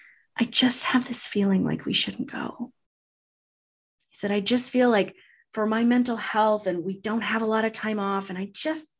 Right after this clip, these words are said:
things just don't feel right." And I a hundred percent bullied him into going. And the day we got there,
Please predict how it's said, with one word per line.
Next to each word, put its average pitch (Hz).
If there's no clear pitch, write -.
things 403
just -
don't 277
feel 240
right." 185
And 208
I 185
a 170
hundred 240
percent 214
bullied 196
him 180
into 175
going. -
And 202
the 190
day 190
we 190
got 170
there, 156